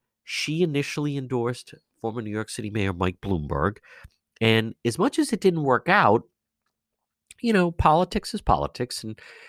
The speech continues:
I'm sure she explained to the Biden people, "Hey, listen, you know, I owe everything to Mike Bloomberg," and because she was enjoying a good relationship with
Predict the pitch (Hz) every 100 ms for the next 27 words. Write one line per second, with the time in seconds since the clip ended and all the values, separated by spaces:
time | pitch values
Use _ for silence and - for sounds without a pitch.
0 | - - 107 - 135 135 - 120 113 -
1 | - 123 123 131 101 92 87 87 92 95
2 | 95 87 82 82 - 73 71 85 87 87
3 | - 101 92 90 98 147 165 160 160 160
4 | 107 85 78 131 170 160 151 143 139 -
5 | 85 78 - 110 151 - 320 311 - -
6 | - 170 151 143 117 143 311 254 98 113
7 | 110 107 117 - 110 - 101 - 104 98